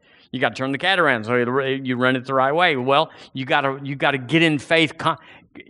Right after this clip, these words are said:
and if it's contrary to faith, you gotta turn something around. So he turned something around.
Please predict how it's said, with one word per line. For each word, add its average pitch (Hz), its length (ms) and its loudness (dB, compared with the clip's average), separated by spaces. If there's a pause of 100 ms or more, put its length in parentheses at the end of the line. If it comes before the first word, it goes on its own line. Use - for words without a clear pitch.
(120)
and 143 300 0 (240)
if 139 180 -6
it's - 140 -4
contrary 202 680 2
to 135 80 4
faith, 170 340 2
you 160 80 -6
gotta 160 240 0
turn 180 380 0
something 170 420 0
around. 151 520 2 (920)
So 165 320 4
he 147 180 2
turned 208 560 2
something 190 260 0
around. 180 440 2